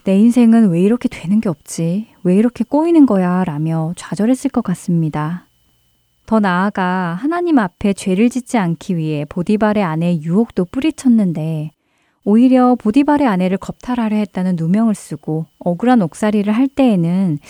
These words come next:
아마도 "에휴, 하나님을 믿는 게 무슨 소용이 있어. 하나님 앞에 의롭게 살려다가 고생만 더하게 되었네." 라며 불평을 했을 것 같습니다. 그런데 요셉의 삶을 기록한 창세기를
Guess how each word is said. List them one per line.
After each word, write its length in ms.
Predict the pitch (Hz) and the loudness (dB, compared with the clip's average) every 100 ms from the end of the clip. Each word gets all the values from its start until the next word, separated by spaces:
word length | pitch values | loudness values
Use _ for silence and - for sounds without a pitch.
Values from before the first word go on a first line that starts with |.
| - - | -20 -12
아마도 720 | 156 160 165 170 165 160 165 - _ _ _ _ - | -6 -4 -4 -4 -4 -4 -8 -14 _ _ _ _ -2
"에휴, 160 | 233 185 - - | 0 0 -6 -16
하나님을 520 | - 320 349 359 320 | -2 0 2 2 4
믿는 320 | 226 185 190 190 | 4 2 0 -2
게 100 | 202 | -4
무슨 320 | 156 170 269 | -6 2 2
소용이 340 | 277 311 294 | 4 2 4
있어. 520 | 196 - 170 147 175 - | 2 -4 -8 -8 -10 -8
하나님 400 | - 294 311 302 | 0 2 4 4
앞에 420 | 202 - - 190 - | 2 -2 -4 -4 0
의롭게 360 | 185 214 - 247 | 0 0 0 -2
살려다가 640 | 277 277 269 185 175 170 - | 2 2 2 -2 -4 -8 -8
고생만 800 | - 175 233 240 202 170 170 | -18 -6 0 0 2 0 -2
더하게 400 | 170 170 175 202 | -4 -2 -2 -2
되었네." 720 | 233 180 170 202 190 165 170 180 | -2 -2 0 0 -2 -2 -2 -2
라며 480 | 147 147 156 156 160 - _ | -4 -6 -4 -4 -6 -10 _
불평을 540 | - 175 170 254 254 240 | -8 -6 -2 2 4 4
했을 280 | 254 - 285 | 0 -2 -4
것 120 | 269 | -4
같습니다. 840 | 214 196 214 196 175 151 139 175 - _ _ _ _ _ _ _ | -6 -6 -4 -4 -4 -4 -8 -10 -16 _ _ _ _ _ _ _
그런데 420 | - 214 240 254 | 0 2 4 4
요셉의 360 | 190 202 285 311 | 2 0 -2 0
삶을 300 | 294 277 269 | 4 6 4
기록한 480 | - 196 196 220 220 | 2 -2 0 -2 0
창세기를 720 | 302 311 330 285 220 208 | 0 0 0 -2 -2 0